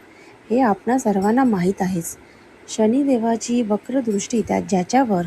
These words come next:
पडेल त्याचा सर्वनाश निश्चित आहे, मग तो कितीही बलवान असो वा श्रीमंत असो. भगवान शनिदेव हे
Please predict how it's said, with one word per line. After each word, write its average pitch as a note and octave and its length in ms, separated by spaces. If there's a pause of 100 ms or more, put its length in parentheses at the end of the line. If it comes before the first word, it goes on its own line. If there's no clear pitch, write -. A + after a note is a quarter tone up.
(520)
पडेल G#3+ 360 (420)
त्याचा G#3 280
सर्वनाश A#3+ 680
निश्चित G#3 340
आहे, F3+ 220 (600)
मग A3+ 200 (160)
तो C4+ 60
कितीही C4 440
बलवान A3 400
असो C4 260
वा D4 140
श्रीमंत G3+ 460
असो. F3 200 (720)
भगवान G3+ 460
शनिदेव A#3 540
हे A#3 260